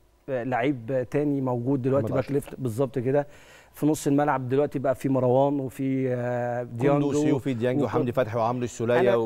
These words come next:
Speaker 1: أنا
Speaker 2: وما-،
Speaker 1: شايف م-،
Speaker 2: وكوكا
Speaker 1: النادي
Speaker 2: و-
Speaker 1: الأهلي في، في الانتقالات الشتوية الس-، الس-، السنة دي، يعني، عمل حاجة جد-، حاجة كويسة جدًا، جاب مروان وجاب القندوسي.
Speaker 2: مم.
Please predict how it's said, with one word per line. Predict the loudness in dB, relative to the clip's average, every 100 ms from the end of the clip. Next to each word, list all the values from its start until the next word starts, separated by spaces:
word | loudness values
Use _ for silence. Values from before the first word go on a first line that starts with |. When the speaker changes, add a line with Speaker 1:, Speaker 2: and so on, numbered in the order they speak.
| 2
Speaker 1:
أنا | 2
Speaker 2:
وما-، |
Speaker 1:
شايف | 2 -2
م-، | -2
Speaker 2:
وكوكا | -4 -6 -6 -4 0
Speaker 1:
النادي | 2 2
Speaker 2:
و- |
Speaker 1:
الأهلي | 2 0 -2 -6 -8 _ _ -20
في، | -12 -8
في | -4
الانتقالات | -4 -4 -4 -4 -4
الشتوية | -8 -6 -6
الس-، | -6
الس-، | -8 -8 -8 -10 -12 -12
السنة | -10 -6 -2 0
دي، | 0
يعني، | 0 -2 -4 -10 -20 _
عمل | -4 -4 -2
حاجة | 0
جد-، | 0 0 -2
حاجة | -4 -4 -2 0
كويسة | 0 -2
جدًا، | -2 -2 -4 -2
جاب | 0 -2 -2
مروان | 0 4 4 2 -2
وجاب | -4 -6
القندوسي. | -8 -8 -8 -8 -8
Speaker 2:
مم. | -6 -6